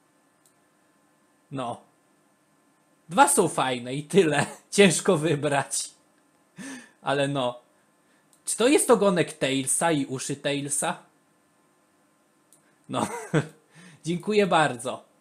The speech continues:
E, zrobimy tako. No, oba są fajne. Lecimy dalej. E, na live'u pytałam się, czy mogę. Okej.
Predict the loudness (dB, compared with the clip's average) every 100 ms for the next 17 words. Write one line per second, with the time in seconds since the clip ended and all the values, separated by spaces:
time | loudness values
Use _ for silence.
0 | _ _ _ _ _ _ _ _ -12 -8
1 | -8 -10 -10 -12 -12 -16 -18 -20 -20 _
2 | -8 -4 -2 -2 -4 _ _ _ _ _
3 | _ _ _ _ _ _ _ _ _ _
4 | -16 -12 -8 -4 0 0 0 -4 -4 -4
5 | -4 -8 -18 -20 _ _ _ _ _ _
6 | -12 -6 -4 -2 0 -2 -2 -6 -16 _
7 | _ _ _ _ _ _ _ _ _ _
8 | _ _ -10 -8 -6 -6 -8 -10 -12 -14
9 | -20 _ _ _ _ _ _ _ _ _
10 | _ _ _ _ _ _ _ -10 -2 0
11 | 0 -2 -6 -2 0 0 -2 -4 -6 -4
12 | -4 -4 -4 -6 -8 -12 _ _ _ _
13 | _ _ _ _ _ _ _ _ _ -20
14 | -20 -20 -8 -6 -4 -4 -6 -10